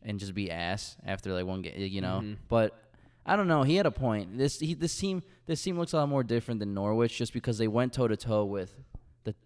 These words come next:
Speaker 1: the best team in the Premier League last year
Speaker 2: Yeah.
Speaker 1: or last season. Um, Norwich, on the other hand, lost five one opening season against Liverpool last season.
Speaker 2: Yeah.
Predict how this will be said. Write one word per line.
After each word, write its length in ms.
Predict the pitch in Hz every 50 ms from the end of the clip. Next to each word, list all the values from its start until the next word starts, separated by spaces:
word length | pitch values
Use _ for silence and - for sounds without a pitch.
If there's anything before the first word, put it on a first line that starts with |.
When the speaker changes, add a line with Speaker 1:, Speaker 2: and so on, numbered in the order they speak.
| _ - - - -
Speaker 1:
the 100 | - 113
best 320 | 92 110 110 107 - -
team 140 | - 117 110
in 60 | 107
the 80 | 101 95
Premier 320 | - - 101 101 101 101
League 160 | 95 95 92 92
last 380 | 90 92 101 104 101 - -
year 260 | 85 - 104 95 90 87
Speaker 2:
Yeah. 60 | 87
Speaker 1:
or 100 | 87 90 90
last 280 | 90 92 95 95 -
season. 400 | - 101 98 98 87 82 80 87 - - - - - - _ _ _ _ - -
Um, 420 | 95 95 92 87 85 85 80 80 82 _
Norwich, 440 | - 113 113 117 123 123 120 113 -
on 80 | 110 104
the 60 | 101
other 120 | 98 98
hand, 180 | 98 104 98 98
lost 240 | 98 95 95 - -
five 220 | - 101 98 95
one 400 | 95 101 101 101 101 98 95 90 73
opening 380 | 92 90 104 - - 98 92 95
season 380 | - - 92 95 92 90 82
against 380 | 82 78 78 78 80 82 - -
Liverpool 400 | 76 92 90 82 80 - 80 76
last 260 | 76 71 67 - -
season. 340 | - - 82 82 80 - - - _ _ _ _ _ _ -
Speaker 2:
Yeah. 100 | - -